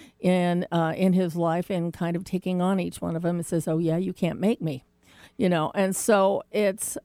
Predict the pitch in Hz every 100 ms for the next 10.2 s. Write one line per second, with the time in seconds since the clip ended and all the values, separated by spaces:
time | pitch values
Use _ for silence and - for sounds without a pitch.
0 | - 170 - - 180 - 208 214 214 -
1 | 165 151 165 175 185 175 208 - 226 -
2 | 349 269 196 - 185 160 160 156 160 165
3 | - 156 135 151 156 92 95 - - 180
4 | 175 170 - 202 220 214 - 190 185 165
5 | - - 175 - - _ _ _ - -
6 | _ _ _ _ - 185 180 175 - -
7 | 180 180 180 202 196 - 190 175 - 180
8 | 180 175 170 165 170 - 170 - 165 -
9 | - - 202 185 156 170 175 160 - 143
10 | 127 117